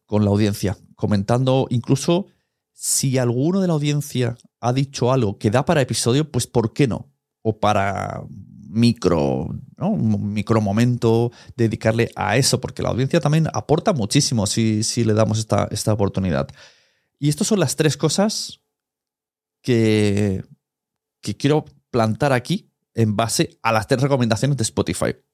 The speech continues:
Vamos a versionarlo un poquito para todos los públicos, para que no solo sea dentro de la plataforma Spotify.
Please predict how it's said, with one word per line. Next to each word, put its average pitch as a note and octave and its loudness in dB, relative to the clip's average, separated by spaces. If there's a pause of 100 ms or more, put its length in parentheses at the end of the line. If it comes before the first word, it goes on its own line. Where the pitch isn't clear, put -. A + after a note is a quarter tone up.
(320)
Vamos B2+ 0
a D3 4
versionarlo B2+ 2
un A2 0
poquito A#2 0
para G#2 -4
todos A#2+ -2
los A2 -4
públicos, D3+ -2
para A2 0
que G#2+ -2
no A2 0
solo A2 0
sea G#2+ 0
dentro A2+ 0
de A2 2
la G#2+ 0
plataforma G#2+ -2
Spotify. F#3+ 0